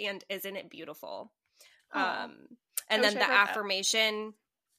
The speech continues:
Speaker 1: the affirmation was, "My positive mindset is contagious." So if you
Speaker 2: Mm.
Speaker 1: just, like, have this good feeling about where you're at right now in this relationship, just, like, let that be,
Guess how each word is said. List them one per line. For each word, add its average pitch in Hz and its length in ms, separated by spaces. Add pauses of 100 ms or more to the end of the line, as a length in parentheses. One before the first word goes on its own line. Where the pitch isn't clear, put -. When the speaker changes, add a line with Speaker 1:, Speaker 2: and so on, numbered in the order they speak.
(280)
Speaker 1:
the 240 160
affirmation 220 640
was, 208 220
"My 208 140
positive 208 520
mindset 202 640
is 208 160
contagious." 190 760
So 202 300
if 202 160
you 269 120
Speaker 2:
Mm. - 20
Speaker 1:
just, 226 260
like, 220 180
have 202 480
this 214 200 (140)
good 208 300
feeling 220 760 (300)
about 208 440
where 208 180
you're 214 160
at 196 260
right 214 220
now 214 300
in 214 120
this 208 200
relationship, 208 800
just, 214 180
like, 214 180
let 208 400
that 202 360 (400)
be, 226 600